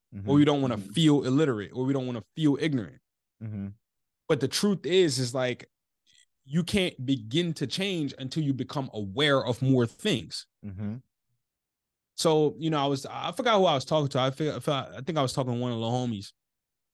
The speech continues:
Speaker 2: and he, he, he was stuck in his head. And I'm like, "Bro, what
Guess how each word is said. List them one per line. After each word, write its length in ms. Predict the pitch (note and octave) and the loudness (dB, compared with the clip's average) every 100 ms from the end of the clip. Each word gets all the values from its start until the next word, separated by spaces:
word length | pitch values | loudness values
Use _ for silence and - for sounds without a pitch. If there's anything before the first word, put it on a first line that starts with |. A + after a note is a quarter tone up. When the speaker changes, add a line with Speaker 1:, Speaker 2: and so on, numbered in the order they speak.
| _ _ - | _ _ -6
Speaker 2:
and 440 | B2+ B2 A#2+ G#2 - _ _ _ _ _ - | -2 -2 -2 -6 -12 _ _ _ _ _ -2
he, 280 | E3 D#3+ D3+ | 2 2 0
he, 720 | - A#2+ A#2 F3+ E3+ D#3+ C#3 - _ _ | -8 -12 -4 -2 -2 -4 -6 -10 _ _
he 100 | D#3+ | 2
was 180 | D3+ C#3+ | 4 4
stuck 380 | - - A#3 A3 | 2 0 2 2
in 80 | |
his 140 | F3+ C3+ | 2 0
head. 400 | C3 B2+ B2 C3+ - _ _ _ _ _ _ _ _ _ | 0 0 -2 -8 -12 _ _ _ _ _ _ _ _ _
And 100 | D3 | -2
I'm 80 | E3 | 0
like, 180 | E3+ D3 | 0 2
"Bro, 340 | F3+ F3+ C#3+ - _ _ _ | 2 2 0 -6 _ _ _
what 400 | C#3 C3+ F3+ | -12 0 0